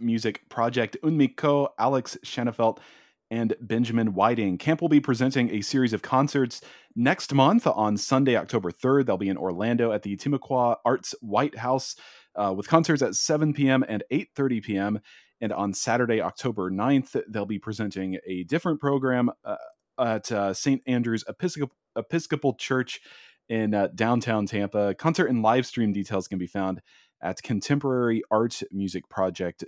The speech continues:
dot org. So, um, you'll be giving the world premiere of a piece by composer Anya Vu in Orlando. So I'd like to, uh, play a piece now that she wrote titled Tic Tac. Um, can you tell us a little bit about the composer and about the premiere,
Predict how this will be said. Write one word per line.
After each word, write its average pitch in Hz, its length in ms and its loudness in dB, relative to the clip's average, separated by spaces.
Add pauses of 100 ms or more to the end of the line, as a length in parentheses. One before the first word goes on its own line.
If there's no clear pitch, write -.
(120)
dot 80 320 -8 (100)
org. 87 440 -6 (480)
So, 170 280 4
um, 123 300 6 (100)
you'll 170 160 8
be 180 140 2
giving 165 420 2
the 127 100 -2
world 147 240 4
premiere 139 260 4
of 131 60 2
a 113 60 0
piece 123 240 0
by 113 140 0
composer 107 480 -2
Anya 139 340 2
Vu 120 320 0
in 113 160 -6
Orlando. 110 720 -2
So 110 240 -2
I'd 92 240 -2
like 95 220 -2
to, 104 260 -4
uh, 92 120 0
play 104 200 -8
a 92 80 -4
piece - 400 -8 (340)
now 101 160 0
that 98 140 -4
she 151 240 4
wrote 131 300 4
titled 120 340 0 (220)
Tic - 360 -10 (120)
Tac. - 460 -10
Um, 107 340 -2 (100)
can 156 140 -2
you 147 60 2
tell 285 140 0
us 320 100 -2
a 185 40 -2
little 165 180 2
bit 156 180 2
about 107 200 0
the - 60 -12
composer 139 640 0
and 113 80 0
about 95 180 -4
the - 60 -20
premiere, 107 480 -4